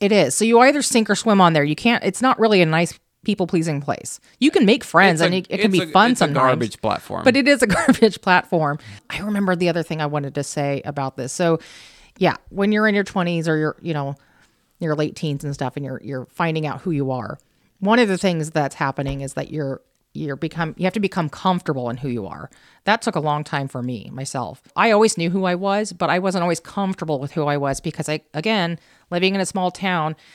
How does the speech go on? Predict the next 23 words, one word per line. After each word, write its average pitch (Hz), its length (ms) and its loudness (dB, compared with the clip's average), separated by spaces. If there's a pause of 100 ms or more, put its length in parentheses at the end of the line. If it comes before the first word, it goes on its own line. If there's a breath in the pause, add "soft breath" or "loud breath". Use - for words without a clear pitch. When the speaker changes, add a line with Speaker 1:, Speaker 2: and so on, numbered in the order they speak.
(240 soft breath)
Speaker 1:
my 156 140 2
big 175 180 0
personality 160 920 0
just - 300 -6 (180)
didn't 160 260 -2
gel, 156 300 2
still 269 220 -2
doesn't 180 280 0
gel 131 380 -2 (420 soft breath)
with 160 420 -2
this 170 240 -4
Midwest, 151 760 0 (720)
you 175 120 -2
know, 143 120 -2
point 156 300 -4
of 139 60 -4
view 147 180 -4
and, 139 140 -6 (120)
and 151 120 -8
that - 140 -10
kind 143 180 -8
of 131 80 -10
thing. 139 260 -6